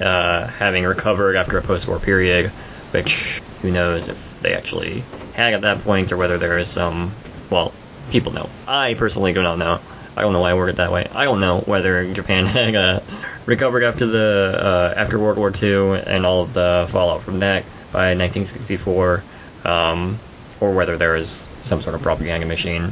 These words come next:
uh, or bigger propaganda machine, I should say. There's probably always a propaganda machine go-, going on in regards to the Olympics, but, um, a bigger propaganda machine that's trying to downplay,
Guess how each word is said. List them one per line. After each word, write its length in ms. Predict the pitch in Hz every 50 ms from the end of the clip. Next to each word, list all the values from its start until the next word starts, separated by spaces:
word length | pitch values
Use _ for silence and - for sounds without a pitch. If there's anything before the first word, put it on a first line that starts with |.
| 143 - - -
uh, 300 | - 80 82 80 78 - -
or 80 | 98 90
bigger 300 | 82 - 87 82 78 80
propaganda 420 | - - 82 - 87 87 82 82 82
machine, 400 | 82 82 - - 82 85 87 -
I 120 | 80 82
should 180 | - 87 85 -
say. 260 | - 85 85 - - - - - - - - -
There's 200 | - - - - 139 135 131
probably 240 | - 92 82 87 85
always 240 | 87 87 90 90
a 40 | 80
propaganda 420 | - 101 90 87 92 95 90 87 90
machine 280 | 87 - - 92 90
go-, 140 | 90 92 82
going 440 | - 92 95 101 120 107 101 98 95
on 300 | 95 92 92 98 95 87 - - 107 95 - - - -
in 120 | 120 107
regards 340 | 104 101 95 95 95 92 -
to 60 | 101
the 80 | 95 95
Olympics, 420 | 95 95 90 87 95 95 - -
but, 240 | 123 110 113 - - - - - - - - - - -
um, 440 | 92 95 87 87 87 85 90 113 120 - - -
a 80 | 104
bigger 180 | 107 123 117 113
propaganda 440 | 120 110 101 110 101 104 101 101 98
machine 240 | 98 95 - 95 90
that's 140 | 87 85 -
trying 200 | - 90 87 85
to 420 | - - 90 85 85 85 87 - 127 120 - - - - - - -
downplay, 920 | 104 92 101 92 82 85 90 87 92 92 90 87 85 85 85 87 92 -